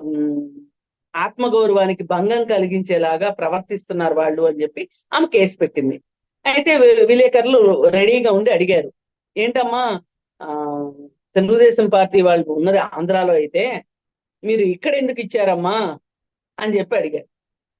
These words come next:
అడిగితే "ఆంధ్రప్రదేశ్ పోలీసుల మీద నాకు నమ్మకం లేదు" అని సమాధానం ఇచ్చింది ఆవిడ. అయితే మళ్ళీ సీన్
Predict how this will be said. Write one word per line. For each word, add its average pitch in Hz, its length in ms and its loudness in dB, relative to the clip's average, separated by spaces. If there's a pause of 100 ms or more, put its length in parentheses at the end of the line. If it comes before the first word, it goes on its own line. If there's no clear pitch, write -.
(200)
అడిగితే 247 400 -4 (1400)
"ఆంధ్రప్రదేశ్ 269 600 -4
పోలీసుల 214 280 -2
మీద 196 100 0
నాకు 185 180 -6
నమ్మకం 190 360 -4
లేదు" 170 280 -2 (1800)
అని 262 220 -6
సమాధానం 196 460 -2
ఇచ్చింది 147 320 -12
ఆవిడ. 135 140 -10 (800)
అయితే 226 480 2
మళ్ళీ 247 220 0
సీన్ 349 400 -2